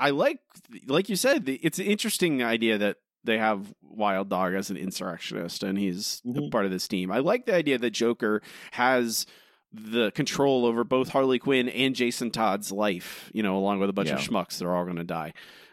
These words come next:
Speaker 1: Um, that's interesting. I think I, I, I like Alex Maleev's art largely. Um, it's been hit and miss at times, but I think it's good in this. Um,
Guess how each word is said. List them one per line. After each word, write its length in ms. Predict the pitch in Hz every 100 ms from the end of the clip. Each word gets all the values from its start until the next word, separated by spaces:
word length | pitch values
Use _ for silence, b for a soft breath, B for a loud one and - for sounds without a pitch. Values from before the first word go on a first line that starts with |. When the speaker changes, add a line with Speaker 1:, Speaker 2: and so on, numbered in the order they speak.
| B -
Speaker 1:
Um, 500 | 120 104 92 85 85 _ _ _ - 117 -
that's 240 | 143 -
interesting. 640 | 180 165 143 165 147 143 143 _
I 80 | 117
think 160 | 135 131
I, 60 |
I, 360 | 127 104 127 139 147
I 160 | 165 330
like 320 | 330 262 247
Alex 280 | 202 214 -
Maleev's 280 | 196 190 180
art 260 | 175 -
largely. 580 | 156 165 156 170 165 160 b b b _
Um, 500 | 104 104 101 101 104 - -
it's 160 | 104
been 200 | - 107
hit 140 | 107 -
and 80 |
miss 180 | 104 101
at 80 | 95
times, 460 | - 131 131 127 107
but 200 | 90 - _
I 60 | 104
think 260 | - 101 92
it's 120 | -
good 140 | 104 95
in 100 | 101
this. 460 | 113 - - - - _ _ _ -
Um, 500 | 92 90 85 85